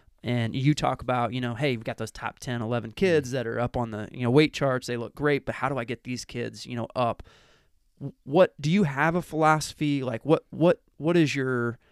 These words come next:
Speaker 1: what have you seen throughout the years that's been successful with some kids with getting stronger in the weight room?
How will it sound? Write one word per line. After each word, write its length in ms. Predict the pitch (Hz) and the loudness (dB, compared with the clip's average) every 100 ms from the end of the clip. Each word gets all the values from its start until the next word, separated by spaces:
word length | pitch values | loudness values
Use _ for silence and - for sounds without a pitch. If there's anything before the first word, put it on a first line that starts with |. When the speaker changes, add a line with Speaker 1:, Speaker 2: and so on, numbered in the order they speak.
| _ _ _ | _ _ _
Speaker 1:
what 120 | 180 202 | 6 6
have 80 | |
you 120 | 175 170 | 6 2
seen 320 | - 170 165 | 0 0 0
throughout 260 | 147 135 | 0 0
the 80 | 127 | 0
years 340 | 110 123 131 131 | -6 -6 -4 -6
that's 160 | 120 | -8
been 160 | - 123 | -8 -12
successful 520 | - - 123 - 139 | -12 -8 -6 -6 -8
with 80 | 123 | -8
some 160 | 127 | -10
kids 360 | 123 139 139 120 | -10 -6 -6 -4
with 240 | 120 - - | -6 -6 -4
getting 360 | 131 135 139 | -4 -4 -6
stronger 600 | - - 131 131 123 123 | -10 -6 -4 -4 -2 -2
in 200 | 117 123 | -2 -2
the 60 | 123 | -2
weight 240 | 113 120 | 0 0
room? 300 | 117 131 135 | -2 -4 -4